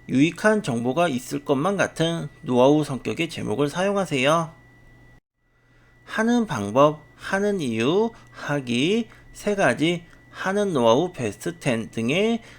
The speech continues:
자신만의 노하우를 전달하는 성격의 제목이 좋습니다. 기타 여러 가지 노하우는 책에 많이 있으니까 책을 통해서 한번 즐겨보세요.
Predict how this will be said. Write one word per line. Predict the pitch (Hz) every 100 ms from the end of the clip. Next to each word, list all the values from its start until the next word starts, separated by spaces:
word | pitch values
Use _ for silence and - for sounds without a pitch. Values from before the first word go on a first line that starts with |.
| -
자신만의 | - 113 147 208 214 208 208
노하우를 | 139 120 117 110 175 185 170
전달하는 | - 101 117 127 135
성격의 | 127 117 104 110 185 202
제목이 | - 104 110 175
좋습니다. | 143 - 180 123 98 135 147 - - - - - - - - _ _ _ _ _ _ _ - _ _
기타 | - 127 - 139 127 151 202 208 - -
여러 | - 135 196
가지 | 214 208
노하우는 | 185 123 139 143 123 175 202 196 -
책에 | - 208 202 208
많이 | 165 92 233
있으니까 | 220 - 113 110 - 120 143 156
책을 | - 196 196
통해서 | - 147 131 143
한번 | 135 147 190 214 202
즐겨보세요. | 113 95 165 185 165 123 147 170 160